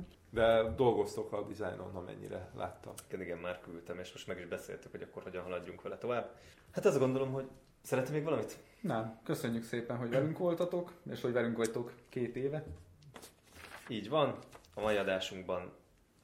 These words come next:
Speaker 2: nagyon örültünk egymásnak, hogy már két éve,
Speaker 3: <laughs>
Speaker 2: két éve van Mollimó Budapesten. Ö, ezt ugye mind az ötvenház, ötvenhárom ezer felhasználónk is így látja.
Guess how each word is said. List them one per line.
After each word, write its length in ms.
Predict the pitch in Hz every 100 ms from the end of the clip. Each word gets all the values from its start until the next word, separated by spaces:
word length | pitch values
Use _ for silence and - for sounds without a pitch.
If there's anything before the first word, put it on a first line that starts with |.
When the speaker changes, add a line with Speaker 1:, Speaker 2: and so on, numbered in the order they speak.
| _ _ _ _
Speaker 2:
nagyon 200 | 113 95
örültünk 360 | 110 101 92 92
egymásnak, 440 | 110 98 95 -
hogy 120 | - 92
már 140 | 95
két 240 | - 104 -
éve, 320 | - 92 - - -
Speaker 3:
<laughs> 280 | - - -
Speaker 2:
két 260 | 127 120
éve 140 | 110 101
van 200 | 104 98
Mollimó 440 | 104 104 98 90
Budapesten. 760 | 117 135 107 101 - 104 92 - - - -
Ö, 340 | 95 98 95 95
ezt 200 | - 101
ugye 120 | 101
mind 140 | 101
az 80 | 92
ötvenház, 480 | 95 95 92 90 90 -
ötvenhárom 420 | 101 - 92 92
ezer 180 | 90 95
felhasználónk 680 | - 92 92 - 92 87 -
is 140 | -
így 140 | 135
látja. 460 | 113 95 - 95